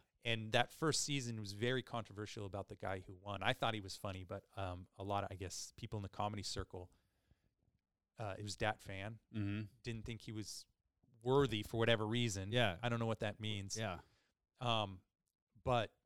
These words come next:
Speaker 1: <clears throat> I thought it was weird that it was turning into a competition thing. So I don't, uh, I try not to assign any, any importance to it other than it's important to get your time on a microphone.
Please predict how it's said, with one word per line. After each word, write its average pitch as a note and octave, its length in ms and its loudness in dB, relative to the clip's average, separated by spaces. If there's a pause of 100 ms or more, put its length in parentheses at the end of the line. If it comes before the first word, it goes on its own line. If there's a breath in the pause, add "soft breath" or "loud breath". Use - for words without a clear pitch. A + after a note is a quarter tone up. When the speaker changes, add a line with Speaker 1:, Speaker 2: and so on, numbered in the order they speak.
(220)
Speaker 1:
<clears throat> - 680 -8
I D3+ 60 4
thought G#3 200 4
it G3+ 60 0
was D#3+ 160 -2
weird F3 240 0
that D#3 60 4
it C#3+ 60 2
was - 140 -4
turning C3+ 300 -8
into A#2+ 100 -8
a - 80 -20
competition A2 580 -8
thing. A#2+ 200 -8 (500)
So C#3+ 420 2 (280)
I E3+ 140 -4
don't, G3 300 -4 (120)
uh, D3 380 -2
I C#3 40 -4
try E3 200 -4
not D#3+ 180 -6
to D3+ 100 -6
assign C3+ 360 -2
any, B2 340 -8 (140)
any A#2 100 -8
importance C#3 480 -4
to A#2 200 -6
it A#2 120 -6 (520)
other B2+ 140 -2
than A#2 180 -4
it's - 140 -4
important A#2 420 -4
to G#2+ 60 -8
get A2 140 -4
your G#2 100 -8
time G2+ 260 -4
on G2 100 -6
a - 40 -6
microphone. F#2 540 -10